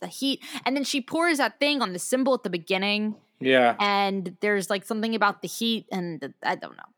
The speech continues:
Speaker 1: So there's something there. <laughs>
Speaker 2: Yeah, no, I, I agree with you.
Speaker 1: Um, so, yeah.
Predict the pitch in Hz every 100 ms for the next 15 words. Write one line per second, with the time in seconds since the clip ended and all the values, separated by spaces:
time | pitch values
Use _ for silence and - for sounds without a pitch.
0 | - 254 254 220 294 - 339 311 233 175
1 | 233 220 - - - - 190 214 147 143
2 | 147 127 143 151 156 165 139 120 104 98
3 | 95 - _ _ - 208 214 208 202 202
4 | 190 _ _ _ _ - _ _ - -
5 | - 233 208 202 196 196 196 190 185 196